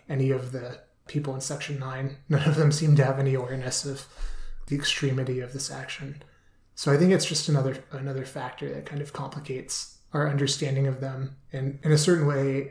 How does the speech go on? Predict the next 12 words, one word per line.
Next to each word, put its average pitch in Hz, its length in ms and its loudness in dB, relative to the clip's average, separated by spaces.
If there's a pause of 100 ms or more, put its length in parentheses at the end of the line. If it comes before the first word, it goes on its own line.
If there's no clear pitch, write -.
like, - 520 -8 (840)
encourages 135 680 6
a 127 60 -2
critical, 135 800 -2 (300)
encourages 151 480 4
this - 120 -2
critical 139 360 2
separation 135 840 -4 (200)
of 135 180 -2
the 139 100 4
viewer 127 460 0
from, 123 600 -10